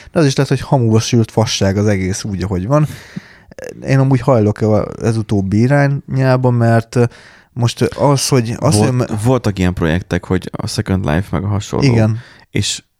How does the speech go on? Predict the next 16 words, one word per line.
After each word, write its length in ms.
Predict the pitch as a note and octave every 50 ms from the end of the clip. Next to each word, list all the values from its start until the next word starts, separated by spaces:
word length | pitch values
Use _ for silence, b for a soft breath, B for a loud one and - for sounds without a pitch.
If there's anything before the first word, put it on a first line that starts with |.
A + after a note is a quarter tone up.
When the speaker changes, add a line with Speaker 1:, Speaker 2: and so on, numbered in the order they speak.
| _ -
Speaker 2:
mindegyik 520 | - A#2+ B2 B2 A#2+ G#2 F#2 F#2 F2+ F2
befutcsolt, 800 | F#2 F#2+ F2+ - F2+ F#2 - - - D#2 A#1 B1+ D#2 - - -
mert 260 | G#2+ G2+ G2 G2+ -
senki 380 | - - C#3 C#3 C3+ A#2+ - G2
nem 140 | E2 D#2+ -
Speaker 1:
Hmm, 180 | E4 E4 A3+
Second 380 | F3 - - F3 - - C#3 C3
Speaker 2:
akart 160 | B2+ B2+ B2+
Speaker 1:
Life 120 | A2+ F#2+ C#3
azért, 200 | B2 A#2+ B2+ B2
Speaker 2:
vele 120 | - -
Speaker 1:
azért 240 | A#2 A2+ A#2 A#2 A2+
Speaker 2:
foglalkozni. 640 | G#2 E2+ - D#2 D#2+ - E2 - - F2 F#2+ - - A2+
Speaker 1:
van, 480 | B2+ B2+ A#2 A2 G#2+ A2 A2+ A#2 - - - - - - - - - A#1+ D#2
még 260 | G2 G2+ G2+ G2+ -
él. 400 | - - G#2+ G2+ G2 G2+ A2+